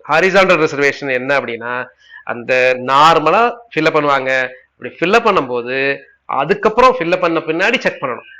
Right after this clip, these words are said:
அப்ப செக் பண்ணும்போது விமனுக்கு தேர்ட்டி பர்சன்டேஜ் இல்ல அப்படின்னா, அதுல தேர்ட்டி பர்சன்டேஜ் வந்து எக்ஸ்ட்ராவா எடுப்பாங்க. இருந்துச்சு அப்படின்னா,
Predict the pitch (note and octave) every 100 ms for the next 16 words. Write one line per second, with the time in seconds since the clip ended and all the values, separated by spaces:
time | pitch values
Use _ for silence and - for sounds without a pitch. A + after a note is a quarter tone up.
0 | - - C#3 - A3 G#3+ G#3 G3 F3 E3
1 | F3 G3+ G#3 C#3+ D#3 F3 D#3+ D#3 D3+ D3
2 | C#3+ D3 C#3+ D3 D3+ F3+ F#3 D3 C#3+ G3+
3 | - - C#3+ C3+ C#3 C3 C3 B2 A#2+ C3
4 | C3+ C3+ B2 F#3+ - C#3 - D3 C3 A#2
5 | B2 - - - E3 A3 A#3 G#3+ D3 C3+
6 | D3+